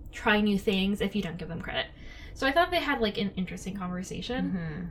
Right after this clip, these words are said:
Speaker 1: But I kind of agree with Miss So, like, again, or whatever, Doc-, Director Go, like, she's kind of being a bitch about it 'cause she's so cold.
Speaker 2: Yeah.
Speaker 1: It's one thing if she were, like, had, like, a nicer personality, I think, and was just like,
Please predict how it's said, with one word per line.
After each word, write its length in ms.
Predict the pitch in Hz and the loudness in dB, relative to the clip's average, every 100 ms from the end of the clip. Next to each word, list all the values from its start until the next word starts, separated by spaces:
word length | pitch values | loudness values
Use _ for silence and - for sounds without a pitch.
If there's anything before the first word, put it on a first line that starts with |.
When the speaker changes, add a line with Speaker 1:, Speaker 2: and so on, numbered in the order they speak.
| - | 0
Speaker 1:
But 160 | 247 - | 4 8
I 80 | 277 | 8
kind 240 | 320 339 | 6 4
of 80 | 392 | 4
agree 240 | 392 277 | 4 4
with 160 | 269 254 | 4 4
Miss 180 | 226 208 | 2 4
So, 200 | 196 170 | 2 4
like, 340 | 170 - - - - | 0 -2 -8 -16 0
again, 520 | 254 247 247 247 247 - - - | 4 6 6 2 -2 -8 -14 4
or 200 | 226 214 - 214 | 6 6 0 -2
whatever, 480 | 196 170 208 220 - - | 0 0 -2 -4 -10 0
Doc-, 240 | 214 202 220 | 2 2 -6
Director 340 | - 214 - 196 | 0 0 2 -2
Go, 280 | 196 - - | 0 -2 -2
like, 380 | - - - - - - - - - | -2 -4 -8 -16 -18 -20 -18 -18 0
she's 200 | 311 - | 2 6
kind 200 | 330 370 | 6 8
of 60 | |
being 160 | 359 359 | 6 6
a 60 | |
bitch 220 | 226 208 254 | 6 4 6
about 200 | 262 277 | 6 6
it 80 | 277 | 6
'cause 140 | 262 | 6
she's 200 | 294 277 | 6 6
so 260 | - 214 226 | 6 6 6
cold. 480 | - 185 185 247 - - | 4 4 4 4 -2 -4
Speaker 2:
Yeah. 420 | 185 165 78 208 | 2 4 4 4
Speaker 1:
It's 100 | 294 302 | 6 8
one 180 | 330 | 8
thing 220 | 359 370 311 | 8 4 4
if 100 | 294 | 4
she 100 | 311 | 6
were, 160 | 302 | 8
like, 340 | 302 294 - - - - - - | 8 6 2 -12 -14 -16 -10 -6
had, 340 | - 240 226 | 0 4 4
like, 240 | 220 214 - | 4 0 0
a 120 | 226 | -2
nicer 420 | 214 196 190 220 | 2 0 0 -2
personality, 960 | 220 - 208 214 190 180 190 202 240 247 | -6 -4 -4 -2 -2 -2 -2 0 0 0
I 160 | 247 254 | 0 0
think, 380 | 277 269 262 | 0 4 6
and 100 | 262 | 6
was 100 | 254 | 4
just 160 | - - | 0 2
like, 160 | 294 | 0